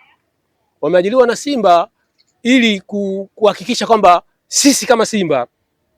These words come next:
wao wanaifikisha Simba pale tunapohitaji, tunapohitaji sisi. Kwa sababu sisi viongozi wetu, kwa masikio yangu nimesikia kwamba wanahitaji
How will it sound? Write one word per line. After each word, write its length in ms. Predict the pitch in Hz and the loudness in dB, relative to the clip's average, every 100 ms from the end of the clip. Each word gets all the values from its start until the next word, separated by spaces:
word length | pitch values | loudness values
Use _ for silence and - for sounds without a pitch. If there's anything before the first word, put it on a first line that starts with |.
| _ _ _ _ - | _ _ _ _ 2
wao 260 | 190 196 | 6 6
wanaifikisha 800 | 175 165 160 - 190 170 151 135 - _ _ _ | 6 4 -2 -6 -8 -4 -4 -4 -10 _ _ _
Simba 480 | - - 214 160 147 | -12 -4 -2 2 0
pale 200 | 160 190 | 4 2
tunapohitaji, 580 | 180 156 151 147 147 160 | 2 -2 -4 -4 -6 -8
tunapohitaji 600 | - 151 156 156 175 160 | -4 -2 0 0 0 -2
sisi. 400 | - 165 - 110 _ _ _ _ | -4 -6 -8 -14 _ _ _ _
Kwa 80 | - | -10
sababu 120 | 156 | -10
sisi 340 | 190 202 165 - _ _ | -8 -10 -10 -12 _ _
viongozi 380 | 139 175 180 160 | -6 -4 0 2
wetu, 160 | 208 185 | 2 2
kwa 100 | 170 | -2
masikio 320 | 160 - 180 | -2 0 2
yangu 200 | 202 185 | 2 0
nimesikia 380 | 160 143 196 180 | -4 -6 -4 -4
kwamba 180 | 190 | -2
wanahitaji 600 | 165 156 151 208 180 165 | -2 -2 0 0 0 -6